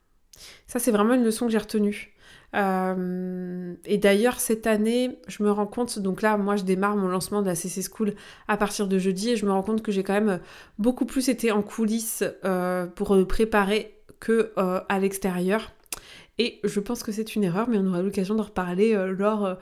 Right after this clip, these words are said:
d'un épisode, par exemple, sur le bilan du lancement. Mais je m'explique, qu'est-ce que ça veut dire ?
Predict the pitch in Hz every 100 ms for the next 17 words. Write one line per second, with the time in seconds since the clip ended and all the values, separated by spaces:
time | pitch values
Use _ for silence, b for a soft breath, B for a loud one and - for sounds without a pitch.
0 | B B 180 - 240 254 220 214 233 247
1 | 208 226 262 247 220 190 226 226 214 214
2 | - 180 - 196 196 247 240 - 214 -
3 | 240 269 247 214 180 180 -